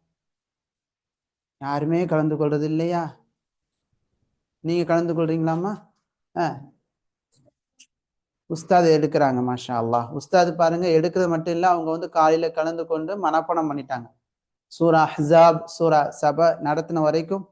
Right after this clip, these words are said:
மனப்பாடம் பண்ணிட்டாங்க. சூரா சஜிதா மனப்பாடம், சூரா லுக்மான், என்னென்ன பாடமெல்லாம் நடத்துறோமோ அதெல்லாம் மனப்பாடம் பண்ணிட்டாங்க.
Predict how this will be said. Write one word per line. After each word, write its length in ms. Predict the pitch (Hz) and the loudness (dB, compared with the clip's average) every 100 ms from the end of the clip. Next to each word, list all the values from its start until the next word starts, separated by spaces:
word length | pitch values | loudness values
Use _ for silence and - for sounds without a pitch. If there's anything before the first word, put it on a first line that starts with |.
| _ _ - | _ _ -4
மனப்பாடம் 400 | 147 151 156 135 | -2 0 0 -2
பண்ணிட்டாங்க. 400 | 123 113 110 104 107 _ _ _ _ _ _ _ _ - | -4 -6 -10 -12 -18 _ _ _ _ _ _ _ _ 0
சூரா 300 | 185 175 160 | 4 6 4
சஜிதா 460 | 160 165 165 180 170 | 4 2 4 4 4
மனப்பாடம், 580 | 160 160 160 156 160 | 2 0 0 0 0
சூரா 360 | 156 - 160 156 | -4 -2 0 2
லுக்மான், 680 | 147 156 185 180 165 147 - | 0 -4 -4 -4 -4 -6 -6
என்னென்ன 320 | 160 185 185 | -2 0 0
பாடமெல்லாம் 580 | 180 175 185 185 190 185 | 2 2 2 0 -2 -2
நடத்துறோமோ 420 | 160 165 175 180 | -4 -6 -6 -4
அதெல்லாம் 380 | 185 170 175 165 | -2 -2 -4 -4
மனப்பாடம் 360 | 151 156 160 | -6 -6 -8
பண்ணிட்டாங்க. 400 | 143 135 131 127 | -10 -10 -10 -12